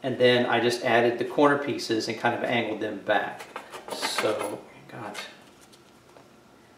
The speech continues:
so this is what I think I'm going for. Yeah, so this will be angled to the front, so it'll ride right along this front lip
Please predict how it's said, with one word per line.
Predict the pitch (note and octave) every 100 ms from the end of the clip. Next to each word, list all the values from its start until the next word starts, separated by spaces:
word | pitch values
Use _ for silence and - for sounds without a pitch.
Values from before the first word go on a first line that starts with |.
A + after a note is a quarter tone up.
| - - _ - _ _ - - - _ - - - - - - - -
so | - C#3 - -
this | D#3+ F3+ F3 - -
is | A#2+ G#2+ -
what | G#2+ A2
I | A2+
think | - A2+ G#2+
I'm | F#2+ F#2
going | G2 F#2 - -
for. | - - - - - - - - - - - - - - - - - _ _ - - - - _ -
Yeah, | A2 -
so | - -
this | B2+ C3+ -
will | G2
be | A#2+ A#2 A#2+
angled | B2 C3 B2+ B2+
to | -
the | -
front, | - - B2+ B2
so | -
it'll | G#2 G#2 -
ride | A2+ A2
right | G#2+ A#2+
along | C3+ C3 B2
this | A#2+
front | - C3 B2
lip | B2+ C#3+ -